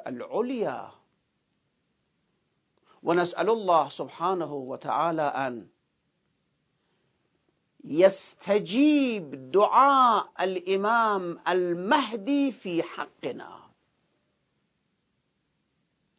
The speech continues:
ونسأل الله سبحانه وتعالى أن نكون من أعوانه وأنصاره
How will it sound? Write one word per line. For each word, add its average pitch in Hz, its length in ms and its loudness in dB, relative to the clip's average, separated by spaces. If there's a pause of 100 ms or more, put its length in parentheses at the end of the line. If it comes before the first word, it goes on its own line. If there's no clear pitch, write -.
(300)
ونسأل 170 420 2
الله 165 360 0
سبحانه 147 520 -6
وتعالى 135 680 -4
أن 120 280 -8
نكون 147 540 -6 (1160)
من 139 220 -4
أعوانه 151 1120 -2 (1300)
وأنصاره 156 1300 -4